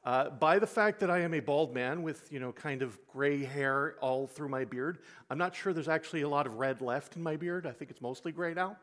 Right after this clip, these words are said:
You know that I'm an older person. I remember many years ago, and I, we, I, I, I shudder to call this many years ago, but many years ago, back in the late nineties and early two thousands,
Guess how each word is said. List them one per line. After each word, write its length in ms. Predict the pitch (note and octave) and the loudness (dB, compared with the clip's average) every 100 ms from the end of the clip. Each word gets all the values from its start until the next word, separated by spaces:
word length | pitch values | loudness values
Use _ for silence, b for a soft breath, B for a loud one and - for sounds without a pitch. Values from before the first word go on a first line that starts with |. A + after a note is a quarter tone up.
| b b b b b b b b b _ _ _ _ _ _ _ _ | b b b b b b b b b _ _ _ _ _ _ _ _
You 120 | F3+ | 2
know 160 | G#3+ A#3+ | 8 8
that 100 | G#3 | 8
I'm 120 | F3+ | 4
an 60 | F3+ | 4
older 220 | F3+ D#3+ | 2 2
person. 480 | D#3 D3+ - G#2+ G#2 - _ b b b b b b b _ _ _ _ _ _ _ _ _ _ _ _ - | 0 -4 -4 -10 -14 -20 _ b b b b b b b _ _ _ _ _ _ _ _ _ _ _ _ 2
I 60 | A3+ | 4
remember 420 | B3 C#4 A#3 D#3 | 4 4 4 4
many 200 | D3+ E3 | 2 2
years 360 | D#3 E3+ D3+ | 2 2 2
ago, 400 | A#2+ A#2+ B2+ E3+ C3+ B B A#2+ | -2 -2 0 -2 -10 B B -16
and 100 | A2 | -14
I, 140 | D3+ _ _ A2 | -14 _ _ -10
we, 200 | C3 C#3 | -8 -2
I, 340 | C#3 - B2+ | 0 2 0
I, 340 | B2+ B2+ B2+ C3 | 0 0 -2 -2
I 60 | B2 | -6
shudder 340 | - D3+ C#3 | -4 -2 -2
to 80 | B2 | -4
call 300 | - D#3+ D#3 | -2 0 2
this 260 | A#2 A2+ B2+ | 0 -6 -6
many 220 | A#2+ A#2 | -6 -4
years 260 | A#2 A#2+ | -6 -6
ago, 320 | A2+ A#2+ E3 - B B B B - | -4 0 0 -2 B B B B -8
but 380 | D#3+ G3 G3 | 4 4 4
many 240 | F3+ A3 A#3+ | 2 2 2
years 300 | G#3 G#3 G3+ | 4 2 2
ago, 260 | D#3 C#3 | 0 2
back 300 | A2+ D#3 D#3 | 2 2 0
in 80 | E3 | -2
the 60 | D#3 | -2
late 260 | D3+ D#3+ | 0 -2
nineties 580 | D3+ C3+ C#3+ D#3 F3 E3 | -2 -2 -2 -4 -4 -6
and 80 | C#3 | -4
early 260 | D3 C#3+ D3 | -2 0 -2
two 220 | D#3+ C#3+ | -6 -4
thousands, 800 | C#3 B2 C3+ E3+ F#3+ G3 - | 2 4 2 0 -4 -4 -8